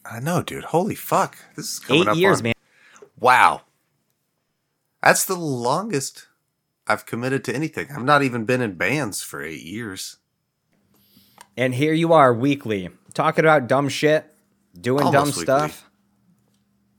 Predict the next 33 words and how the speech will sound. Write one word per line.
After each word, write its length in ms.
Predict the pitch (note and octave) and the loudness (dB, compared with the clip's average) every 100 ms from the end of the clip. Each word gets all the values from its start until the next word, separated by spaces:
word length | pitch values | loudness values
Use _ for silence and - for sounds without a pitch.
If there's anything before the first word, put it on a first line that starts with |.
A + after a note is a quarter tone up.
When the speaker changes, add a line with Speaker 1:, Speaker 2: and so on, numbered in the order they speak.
| _ _ _ _ _ _ _ | _ _ _ _ _ _ _
Speaker 1:
I 60 | - | -12
do 200 | E4+ F4 | -8 -4
enjoy 260 | C4 C4+ | -4 -6
it, 160 | B3+ - | -8 -6
though. 220 | D#2+ C#2+ - | -8 -10 -12
It 100 | - | -12
has 180 | B3+ C4+ | -10 -10
been 180 | - F3+ | -8 -10
quite 260 | - F#3+ F#3 | -4 -2 0
a 40 | |
blast. 500 | C#3 C3+ G2+ - - _ _ _ _ - | 2 4 4 0 -10 _ _ _ _ 4
It 100 | F3 | 6
has 200 | C#4+ A3 | 8 6
brought 320 | D#3+ F#3 G#3+ | 8 8 6
me, 260 | D3+ C3 G2 | 4 2 0
for 180 | - | 0
real, 340 | C#3+ D3+ G2+ - _ _ _ _ | 4 6 4 0 _ _ _ _
not 220 | - F3 G3+ | 4 6 6
only 300 | G3 G3 A2 | 2 0 -2
you, 420 | A2+ F#3+ E3+ G#3 _ E3 | -4 -4 -6 -8 _ -20
like, 360 | E3 C3 C3+ - - | -4 -2 -2 -6 -8
some 240 | - C#3+ | -2 -2
of 200 | D#3 C3+ | -2 -2
my 200 | C3 B2+ | 2 2
greatest 500 | A2+ G2 G#2 C3+ C3 | 0 -2 0 0 -2
friends 340 | - C3 D3 - | -4 -2 -2 -4
I've 200 | E2+ E2+ | -6 -4
ever 260 | A2+ B2 | -4 -2
known. 360 | A2 B2+ B2+ E2+ | -2 -2 -2 -6
Even 500 | A2+ C3+ C#3 B2+ A2 _ _ _ _ _ _ _ _ | -6 -2 -2 -2 -6 _ _ _ _ _ _ _ _
people 280 | - D3 C#3+ | -4 -2 2
that, 280 | C#3 C3 A#2+ | 4 4 2
like, 340 | A#2 A2 - | 0 0 -2